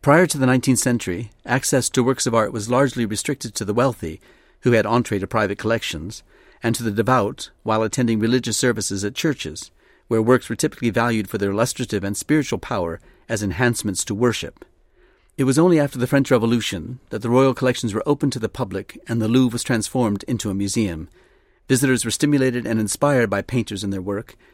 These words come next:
and French writers like Balzac, Zola, Huysmans, and Proust developed close relationships with contemporary artists, made artists the subjects of their novels, and often emulated their descriptive and dramatic stylistic effects.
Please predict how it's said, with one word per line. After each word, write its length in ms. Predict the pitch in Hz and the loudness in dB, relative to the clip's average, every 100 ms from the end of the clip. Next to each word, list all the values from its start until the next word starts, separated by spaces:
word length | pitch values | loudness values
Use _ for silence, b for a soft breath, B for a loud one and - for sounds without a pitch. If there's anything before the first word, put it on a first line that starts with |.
| b b | b b
and 120 | 113 | 0
French 220 | 143 143 | 2 4
writers 340 | 143 120 110 107 | 4 2 2 -2
like 180 | 95 - | -4 0
Balzac, 540 | 110 110 127 127 - | 0 2 0 0 -4
Zola, 460 | 107 117 117 110 113 - | -2 0 2 0 -6 -2
Huysmans, 500 | 131 - 127 110 104 | 0 0 0 0 -2
and 160 | 92 90 | -6 -2
Proust 460 | - 127 - - b b b | 2 2 0 -12 b b b
developed 360 | 113 120 110 - | 0 0 0 0
close 260 | 151 - | 0 0
relationships 640 | 123 127 - 110 107 - | 0 0 0 -6 -6 -6
with 100 | 104 | -8
contemporary 400 | - 117 107 98 | -8 -6 -4 -2
artists, 380 | 92 101 131 - b b - | -2 -4 -8 -12 b b -6
made 160 | 107 - | -4 2
artists 320 | 131 120 - | 2 2 0
the 100 | - | -8
subjects 400 | - 123 110 110 | 0 0 0 -8
of 160 | - 107 | -8 -4
their 120 | 101 | -2
novels, 440 | 113 120 98 101 - b b - | 0 0 -2 -6 -10 b b -4
and 100 | 120 | 0
often 280 | 127 123 | 0 0
emulated 440 | 131 143 127 110 101 | 2 2 4 2 0
their 120 | 101 | -4
descriptive 500 | 104 - 123 107 98 | -4 -4 -2 -2 -4
and 140 | 113 104 | -6 -4
dramatic 380 | 107 107 92 | -2 -2 -4
stylistic 560 | - 101 107 123 92 85 | -4 -4 -2 -4 -8 -10
effects. 640 | 92 98 - - - - | -6 -6 -6 -10 -16 -16